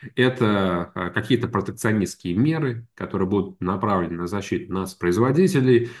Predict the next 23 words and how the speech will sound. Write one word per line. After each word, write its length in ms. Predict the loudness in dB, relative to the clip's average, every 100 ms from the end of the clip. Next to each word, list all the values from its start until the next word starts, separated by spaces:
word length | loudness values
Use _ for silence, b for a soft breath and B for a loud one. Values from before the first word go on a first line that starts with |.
| B
Ну, 160 | 2 2
в 60 | 4
конечном 340 | 2 2 0
счёте, 300 | 2 0 0
всё 180 | -2 -2
это 160 | -4
приведёт 540 | -6 -4 -2 -2 -4 -6
к 360 | -8 -6 -6 -6
росту 380 | -2 -2 -2 -8
стоимости 500 | -4 -2 -4 -4 2
импорта, 560 | 2 2 0 -2 -4 -8 B B 0
к 220 | 0 0 0
повышению 500 | 0 0 0 -2 -4
инфляционного 500 | -8 -4 -2 0 0
давления. 480 | 0 0 0 0 0
Инфляционные 580 | -2 -6 -4 -2 -2
риски 320 | -2 -2 -4 -6
заставят 460 | -6 -6 -6 -4
перестраиваться 800 | -2 -2 -2 -2 -2 -4 -8 -6
вообще, 480 | -6 -4 -2 -2 -2
м, 340 | -4 -2 0 0
полностью 440 | 2 2 0 -2
модель 440 | 0 2 0 -2